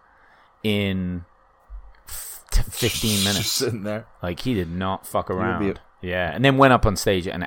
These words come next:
Speaker 1: absolutely crushed.
Speaker 2: That's awesome.
Speaker 1: Like, completely destroyed.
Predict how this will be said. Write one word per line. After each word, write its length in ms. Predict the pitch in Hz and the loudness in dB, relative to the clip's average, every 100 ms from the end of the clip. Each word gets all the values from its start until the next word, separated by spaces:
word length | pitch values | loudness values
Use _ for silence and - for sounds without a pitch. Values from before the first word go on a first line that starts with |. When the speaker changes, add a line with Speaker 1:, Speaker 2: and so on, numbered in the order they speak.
| - | -4
Speaker 1:
absolutely 640 | 104 101 - 107 95 90 82 | -2 -2 -4 -4 -4 -4 -6
crushed. 400 | - 85 71 - | -6 -6 -6 -8
Speaker 2:
That's 240 | 92 - - | -8 -8 -8
awesome. 440 | 78 90 85 69 71 | -4 -4 -6 -14 -12
Speaker 1:
Like, 200 | 78 - | -12 -10
completely 680 | 90 - - 107 90 64 | -10 -10 -10 -6 -4 -6
destroyed. 600 | 69 71 - 73 62 50 | -12 -14 -12 -12 -12 -16